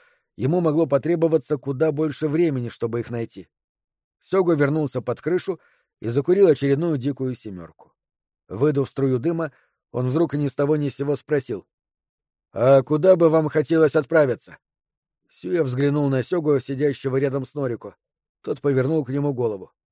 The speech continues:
"Забыл об этом упомянуть, но у меня есть один человек", —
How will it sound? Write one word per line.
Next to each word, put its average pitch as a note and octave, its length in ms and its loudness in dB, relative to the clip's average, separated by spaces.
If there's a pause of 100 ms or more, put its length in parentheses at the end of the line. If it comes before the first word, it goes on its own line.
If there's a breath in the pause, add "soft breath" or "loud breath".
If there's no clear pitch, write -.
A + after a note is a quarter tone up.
(720)
"Забыл D3 560 4
об E3 160 4
этом E3 260 2
упомянуть, D#3+ 600 0
но B2+ 200 -2
у C#3+ 40 2
меня D#3+ 280 2
есть E3 380 2
один D#3+ 300 2
человек", — D#3 600 0